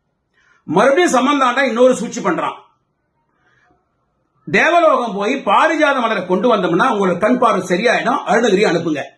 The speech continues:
சரி, அருணகிரிநாதர் அங்க இருக்கிற ஒரு கோபுரத்துல, கிளி கோபுரம்னு சொல்லுவோம், அந்த கோபுரம் தான், தன்னோட உடலை வச்சுட்டு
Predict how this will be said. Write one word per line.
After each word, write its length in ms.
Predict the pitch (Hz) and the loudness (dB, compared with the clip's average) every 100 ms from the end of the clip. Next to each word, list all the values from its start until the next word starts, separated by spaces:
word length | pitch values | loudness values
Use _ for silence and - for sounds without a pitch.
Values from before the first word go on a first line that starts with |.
| _ _ _ _ | _ _ _ _
சரி, 540 | - 131 143 - - _ _ _ _ | -4 -2 -2 -6 -12 _ _ _ _
அருணகிரிநாதர் 920 | - 185 302 330 269 214 170 185 254 - | -2 2 4 2 0 0 -2 -2 -4 -4
அங்க 220 | 196 220 | -2 0
இருக்கிற 360 | 208 285 285 | 0 2 4
ஒரு 120 | 220 196 | 4 0
கோபுரத்துல, 720 | 165 240 269 214 175 156 233 - _ _ | 2 2 2 0 -2 -2 -4 -6 _ _
கிளி 200 | - 269 | -4 0
கோபுரம்னு 320 | 285 269 277 254 | 4 4 2 2
சொல்லுவோம், 300 | 240 240 190 | 2 2 0
அந்த 140 | 190 | -2
கோபுரம் 300 | 196 196 185 | -2 -2 0
தான், 260 | 185 - - _ _ _ _ | -2 -2 -10 _ _ _ _
தன்னோட 300 | 214 220 202 | -2 2 2
உடலை 280 | 185 254 269 | 2 2 2
வச்சுட்டு 440 | 180 - 185 220 | -2 -6 -2 0